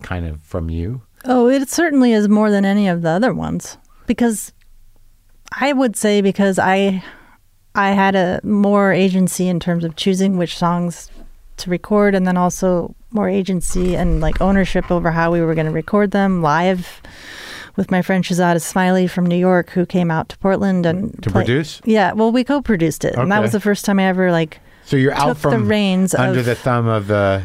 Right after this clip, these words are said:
Speaker 1: your ex-husband.
Speaker 2: Yeah, I mean, not that he had me under his thumb,
Speaker 1: No, I
Speaker 2: but,
Speaker 1: know, I know.
Speaker 2: you know,
Speaker 1: Yeah,
Speaker 2: it just
Speaker 1: yeah.
Speaker 2: the way that our dynamic w-,
Speaker 1: Under the fingers
Speaker 2: was.
Speaker 1: on the board,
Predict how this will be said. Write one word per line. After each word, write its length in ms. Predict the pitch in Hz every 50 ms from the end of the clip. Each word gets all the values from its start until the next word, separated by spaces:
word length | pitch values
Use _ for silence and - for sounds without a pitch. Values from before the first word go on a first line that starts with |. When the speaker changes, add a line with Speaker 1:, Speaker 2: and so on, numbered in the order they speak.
| 90 92 -
Speaker 1:
your 180 | - 107 110
ex-husband. 720 | 113 113 110 - 214 - 110 107 98 85 - 90 85 85 90
Speaker 2:
Yeah, 200 | 302 330 349 320
I 100 | 302 302
mean, 180 | 320 320 311
not 180 | 294 302 311 -
that 120 | - 302
he 80 | 269 247
had 240 | 240 240 220 220 214
me 140 | 226 214 202
under 260 | 190 180 175 170 165
his 160 | 156 147 -
thumb, 300 | - - 196 185 185 185
Speaker 1:
No, 80 | 175 -
I 80 | 165 -
Speaker 2:
but, 40 | 101
Speaker 1:
know, 80 | 90 80
I 120 | 80 80 73
know. 60 | - - -
Speaker 2:
you 140 | 233 254 233
know, 240 | 196 175 175 156 -
Speaker 1:
Yeah, 140 | - 220 196
Speaker 2:
it 40 |
just 200 | 240 247 - -
Speaker 1:
yeah. 60 | - - - -
Speaker 2:
the 240 | 233 208 214 240 233
way 180 | 220 247 247
that 160 | 254 254 240 220
our 140 | 214 190
dynamic 500 | 170 180 160 160 160 165 180 208 226 214 -
w-, 140 | - - -
Speaker 1:
Under 200 | - 123 123 123
the 80 | 113 -
fingers 400 | 101 - - - - 120 123 104
Speaker 2:
was. 40 | 120
Speaker 1:
on 120 | 117 110
the 60 | 107
board, 480 | 98 82 107 98 95 92 85 76 73